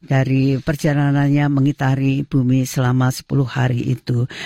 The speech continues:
Nah, untuk membahasnya kami mengundang Doktor Niputu Audita Plasida Emas atau yang panggilan akrabnya Doktor Nimas itu.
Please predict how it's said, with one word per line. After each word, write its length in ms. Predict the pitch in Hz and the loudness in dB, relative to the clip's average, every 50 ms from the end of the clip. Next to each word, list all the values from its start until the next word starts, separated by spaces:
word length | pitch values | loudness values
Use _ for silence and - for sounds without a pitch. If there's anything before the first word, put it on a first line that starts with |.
| - - | -6 -2
Nah, 160 | - 127 127 | 0 0 2
untuk 220 | 127 127 - 156 135 | 2 2 0 2 2
membahasnya 560 | 147 147 143 139 139 143 135 - 160 170 202 220 - | 2 2 2 2 0 0 0 0 0 0 0 0 0
kami 180 | 175 147 143 | 0 0 0
mengundang 640 | 131 135 139 131 135 127 131 139 135 131 127 131 - - - - - - - - - - - - | 0 0 0 0 0 0 2 2 2 2 0 -2 -4 -8 -14 -16 -16 -16 -14 -10 -8 -8 -4 -2
Doktor 840 | - 156 143 131 - _ _ - 170 165 160 151 135 120 107 107 117 - _ _ _ _ _ _ _ _ _ _ _ _ _ _ _ _ - | 0 0 0 0 -4 _ _ -2 0 0 2 0 0 -2 -4 -6 -8 -12 _ _ _ _ _ _ _ _ _ _ _ _ _ _ _ _ 0
Niputu 1000 | 190 180 196 202 214 220 - - 175 165 - - 190 175 165 160 151 131 120 - - _ - - - _ _ _ | 2 2 4 2 2 0 -2 -2 -2 -2 -2 0 0 2 2 2 2 0 -2 -4 -6 _ -18 -20 -20 _ _ _
Audita 720 | - 165 160 143 - 165 151 - _ - 160 147 135 123 | 0 0 0 0 0 0 -2 -2 _ 0 0 0 0 0
Plasida 720 | - - 147 139 139 - - 156 131 - 151 143 139 135 | -2 -2 -2 -2 -2 -2 -2 -2 0 0 0 0 0 0
Emas 560 | - 147 139 139 139 175 254 - - - - - - | 0 0 0 2 2 0 -2 -4 -6 -10 -12 -8 -6
atau 320 | - 147 - - 156 143 143 | -4 -4 -2 -2 0 0 2
yang 240 | 139 139 135 135 | 2 0 0 0
panggilan 400 | 131 - 147 135 139 139 139 139 | -2 -2 0 0 2 0 0 0
akrabnya 960 | - 143 127 - 143 135 131 - - 147 143 139 135 131 131 131 131 131 131 - _ _ _ _ _ - | -2 -4 -2 -2 -2 -2 -4 -4 -2 0 0 2 2 2 0 0 0 -2 -6 -8 _ _ _ _ _ -10
Doktor 560 | 147 - 151 139 139 _ - - 131 131 131 | -4 -2 -2 -2 -2 _ -2 0 0 0 2
Nimas 480 | 135 131 127 131 131 123 120 120 - - | 2 2 2 2 2 2 0 0 -2 -6
itu. 480 | - 135 120 _ - 131 123 123 123 | -8 -8 -6 _ -2 0 0 0 0